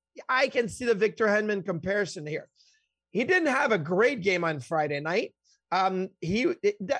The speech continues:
the whole No-, uh, Michigan team, which is young, tried to force things against Notre Dame. And Owen was one of those guys too, tried to force things. So they turned the puck over. So they gave up a lot of two-on-ones, gave up breakaways,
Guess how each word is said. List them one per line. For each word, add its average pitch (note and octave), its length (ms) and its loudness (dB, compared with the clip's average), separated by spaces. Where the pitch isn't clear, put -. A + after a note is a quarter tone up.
the A#3+ 100 0
whole C#4+ 260 2
No-, A3+ 300 0
uh, G#3+ 120 2
Michigan A3 600 0
team, A#3+ 360 0
which G3 400 0
is D#3+ 120 -2
young, G#3+ 380 0
tried B3+ 200 2
to A3 120 0
force A3+ 520 2
things G#3 320 0
against F3+ 400 -2
Notre F3+ 260 0
Dame. D#3+ 260 -2
And E3 220 -6
Owen G3+ 500 2
was E3+ 220 2
one F#3+ 240 0
of F3 100 -2
those F#3 220 2
guys F#3+ 300 0
too, D4 200 -2
tried F#3+ 220 -2
to G3+ 80 2
force A#3+ 360 0
things. E3+ 200 -6
So A3 80 4
they G#3 180 4
turned A#3 300 -2
the A3 60 0
puck G3 260 0
over. F3+ 360 -2
So G#3 160 4
they F#3+ 160 4
gave G#3+ 260 2
up A3 140 2
a G#3+ 40 0
lot G3+ 200 4
of F3+ 100 -2
two-on-ones, F#3 520 0
gave G#3 180 4
up F#3 120 2
breakaways, F3 680 -2